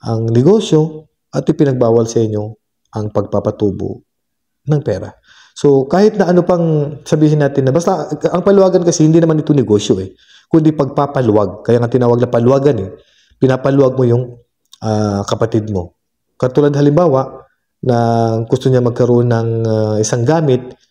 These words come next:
na hindi niya ma-, hindi, hindi niya ma-, mapoprovide yun maliban dadaan sa paluwagan. So, ang mangyayari,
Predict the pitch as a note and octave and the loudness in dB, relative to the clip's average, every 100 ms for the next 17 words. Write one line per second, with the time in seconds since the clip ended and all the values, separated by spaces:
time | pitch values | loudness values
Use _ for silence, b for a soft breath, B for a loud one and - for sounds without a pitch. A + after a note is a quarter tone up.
0 | _ _ A#2+ A#2 B2 C3 B2 A#2 A2+ B2+ | _ _ 0 2 2 2 2 0 0 0
1 | C3 C3 B2+ C3 C3 B2 A#2+ A2+ - b | 2 2 0 2 2 2 0 -2 -6 b
2 | b b b - A#2 A2 B2 A#2+ C3 C#3+ | b b b -6 -4 -2 -2 0 2 2
3 | F#3 C#3+ C3+ B2+ C3+ B2+ B2 B2 C3 C3 | 2 2 2 2 2 2 0 2 2 2
4 | A#2+ - A2 G2+ F#2 G#2+ F#2 A2 C#3+ F#3 | 0 -2 0 0 0 -2 -2 0 2 4
5 | G3 F3 C#3+ | 6 4 2